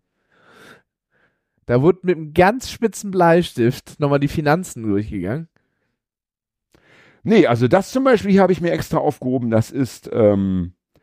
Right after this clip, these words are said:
Speaker 2: eine Visitenkarte von einer Internetseite, die nennt sich dieplattform Punkt org Schrägstrich wir. Da geht es um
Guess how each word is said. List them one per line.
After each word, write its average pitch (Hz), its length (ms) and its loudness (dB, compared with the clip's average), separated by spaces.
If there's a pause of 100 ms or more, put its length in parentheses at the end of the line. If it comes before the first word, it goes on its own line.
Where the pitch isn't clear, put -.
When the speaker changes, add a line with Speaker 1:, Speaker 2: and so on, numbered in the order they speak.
(480)
Speaker 2:
eine 104 300 2
Visitenkarte 95 960 -4
von 101 180 -6
einer 90 200 -2
Internetseite, 101 720 0
die 87 100 -4
nennt 90 220 -2
sich - 260 -8
dieplattform 95 1040 -2
Punkt 92 340 -4 (120)
org 127 600 2 (260)
Schrägstrich 90 680 -4
wir. 107 380 0 (640)
Da 95 140 0
geht 127 260 0
es 165 180 -6
um 113 540 0